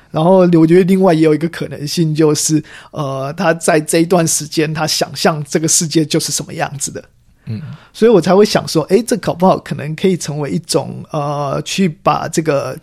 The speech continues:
Speaker 1: 这，扩充这个游戏的方式，或者是改编这个游戏的方式。所以才会想说，诶，他好像是可以，这个游戏在讲故事的时候，每个人要自己自由地讲出自己的故事的时候，是可以反映出自己，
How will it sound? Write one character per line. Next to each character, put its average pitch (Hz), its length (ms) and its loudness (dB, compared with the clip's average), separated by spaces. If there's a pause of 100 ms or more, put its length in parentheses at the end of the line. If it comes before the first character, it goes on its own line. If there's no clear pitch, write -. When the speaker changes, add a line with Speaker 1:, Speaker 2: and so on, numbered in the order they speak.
Speaker 1:
这， - 160 -10 (100)
扩 269 200 2
充 175 220 0
这 175 80 2
个 156 80 2
游 123 180 -6
戏 - 160 -8
的 151 80 -10
方 151 220 -10
式， 151 160 -6
或 180 120 2
者 160 80 2
是 160 220 0
改 147 220 -4
编 170 240 2
这 160 120 6
个 147 80 0
游 117 200 -10
戏 147 180 -6
的 - 80 -10
方 135 240 -6
式。 - 200 -8 (360)
所 226 140 0
以 - 20 2
才 175 160 0
会 208 80 2
想 175 220 -4
说， 160 200 -4
诶， 190 140 -2
他 214 180 -4
好 - 140 -6
像 175 260 0 (260)
是 - 160 -6
可 165 260 4
以， 160 160 2
这 214 120 -6
个 202 80 2
游 147 200 2
戏 156 340 -2
在 196 180 -2
讲 - 260 -2
故 196 160 0
事 185 140 0
的 151 100 4
时 139 120 -6
候， 143 120 -2
每 160 180 -2
个 165 120 0
人 175 80 2
要 214 120 6
自 202 220 -4
己 - 200 -8
自 190 160 0
由 147 120 2
地 156 80 -2
讲 143 200 -6
出 170 100 -2
自 156 140 -4
己 156 60 2
的 147 60 0
故 170 180 -2
事 165 140 -2
的 147 80 4
时 143 120 -2
候， 165 80 4
是 170 140 -2
可 180 120 0
以 170 80 4
反 165 240 -4
映 175 140 2
出 165 160 0
自 165 220 -2
己， - 280 -10